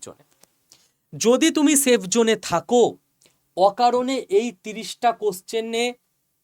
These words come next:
ভুলভাল অ্যাটেম্প্ট করে নিজের কবর খোঁড়ার দরকার নেই। হতে পারে যে তুমি যে সত্তর পেরেছো, এই সত্তরেই তুমি চাকরিটা পেয়ে যেতে রেলে বা অন্য কোনো পরীক্ষায়।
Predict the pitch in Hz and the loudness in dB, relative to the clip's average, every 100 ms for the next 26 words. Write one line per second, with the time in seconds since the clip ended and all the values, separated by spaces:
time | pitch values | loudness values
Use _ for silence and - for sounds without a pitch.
0 | - 113 208 240 220 175 208 214 - 151 | -20 -6 -2 -2 -2 0 0 0 -6 -6
1 | 214 214 196 - 190 190 220 226 _ - | -4 -4 -6 -4 0 4 4 2 _ -8
2 | 165 180 208 208 - 165 180 180 - 185 | -4 0 0 0 0 2 0 -2 -4 -2
3 | 185 165 139 135 - 147 143 165 139 - | -2 0 0 0 -2 -4 0 0 0 -8
4 | _ _ _ _ _ _ _ _ _ _ | _ _ _ _ _ _ _ _ _ _
5 | _ _ _ _ _ _ _ _ - 180 | _ _ _ _ _ _ _ _ -2 2
6 | 240 247 254 247 247 240 247 240 - 202 | 2 4 2 0 -4 -6 -6 -6 -4 -6
7 | 190 240 220 214 214 220 247 226 180 196 | -4 -6 -4 -2 0 -2 -4 -8 -6 -8
8 | - 220 226 233 226 233 233 220 180 - | -6 -4 -4 -6 -10 -10 -8 -8 -8 -8
9 | 190 220 220 220 214 220 208 202 202 _ | -6 -4 -2 -2 -2 -2 0 -2 -4 _
10 | 202 202 196 190 196 190 185 185 185 185 | -2 0 -2 -6 -6 -6 -6 -8 -10 -16